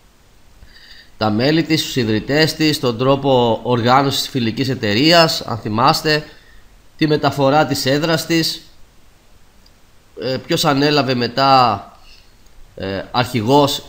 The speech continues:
της Φιλικής Εταιρείας, τα είδαμε αναλυτικά. Η Φιλική Εταιρεία, λοιπόν, οργάνωσε τον αγώνα. Στη συνέχεια, η Επανάσταση ξεκίνησε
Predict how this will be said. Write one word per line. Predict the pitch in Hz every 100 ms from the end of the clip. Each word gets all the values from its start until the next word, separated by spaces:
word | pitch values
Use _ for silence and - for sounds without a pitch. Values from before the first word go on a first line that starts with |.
| -
της | 101
Φιλικής | 135 117 120 143
Εταιρείας, | 147 110 101 147 170 165
τα | 143
είδαμε | 143 147 143
αναλυτικά. | 139 131 135 143 143 98 - - - - _ _ _ _ _ _ _ _
Η | 147
Φιλική | 170 160 165
Εταιρεία, | 185 180 175 165
λοιπόν, | 165 175
οργάνωσε | 165 156 185 156 -
τον | 123 117
αγώνα. | 110 110 104 101 90 - -
Στη | - 131
συνέχεια, | 151 151 180 165 117
η | 120
Επανάσταση | 120 135 165 170 165
ξεκίνησε | - 160 151 175 160 - 185